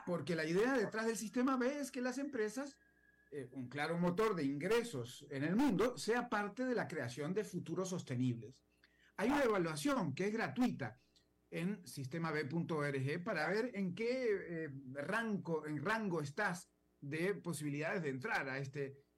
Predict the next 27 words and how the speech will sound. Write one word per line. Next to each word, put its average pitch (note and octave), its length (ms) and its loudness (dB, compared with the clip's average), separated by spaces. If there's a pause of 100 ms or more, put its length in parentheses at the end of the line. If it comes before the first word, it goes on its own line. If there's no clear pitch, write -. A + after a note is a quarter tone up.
(160)
tema D3+ 300 -2
del C#3+ 160 2
mundo D3+ 380 0
B. C#3 320 -4 (1000)
Y G#3+ 100 -4
cualquier, G3 400 2 (180)
cla-, F3 260 -2
cualquier F3 320 -2
empresa A#3+ 360 2
puede A#3+ 200 0
hacer G3+ 420 0
esa D3+ 640 -2
evaluación. C#3+ 680 -4 (360)
Allí F3 240 2
puedes C4+ 240 4
saber A#3 320 2
qué B3 120 2
tan A#3 260 2
lejos G#3 640 0
y F3 100 -2
qué F#3+ 80 -2
tan G3+ 180 0
cerca F#3 380 0
estás D#3+ 440 -2
en D3+ 120 -4
esos C#3+ 220 -6
parámetros. B2 580 -6